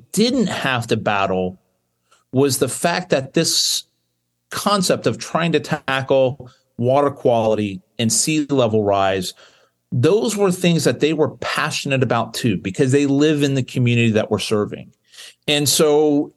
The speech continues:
you know, when we talk about our kids wanting to do research or wanting to be the problem solvers and helping in that arena,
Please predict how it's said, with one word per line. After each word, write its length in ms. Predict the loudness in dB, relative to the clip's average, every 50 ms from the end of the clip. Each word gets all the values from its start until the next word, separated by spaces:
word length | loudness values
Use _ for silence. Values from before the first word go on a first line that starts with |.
| _
you 160 | -4 -2 0
know, 80 | 2 2
when 160 | 2 0 0
we 100 | 0 -2
talk 340 | -2 -2 -2 0 0 0 0
about 360 | -2 -2 0 0 2 2 2
our 160 | 2 0 0
kids 320 | -2 -2 -2 -2 -2 -2 -2
wanting 420 | 0 0 0 0 0 -2 -2 -4
to 60 | -4
do 200 | -2 0 0 0
research 560 | 2 2 2 2 0 0 -2 -4 -6 -6 -4 -2
or 60 | -2
wanting 540 | 0 0 0 2 2 2 2 2 0 -2 -2
to 160 | 0 0 0
be 340 | 2 2 2 4 4 2 2
the 180 | 0 -2 -4
problem 380 | -4 -2 0 0 2 2 2 0
solvers 500 | 0 -2 -2 -2 -2 -2 -4 -6 -6 -4
and 140 | -4 -4 -2
helping 460 | -2 -2 -2 -2 0 0 0 2 2
in 100 | 2 2
that 220 | 2 0 0 0 0
arena, 640 | -2 -4 -2 -2 -2 -2 0 0 -2 -4 -6 -10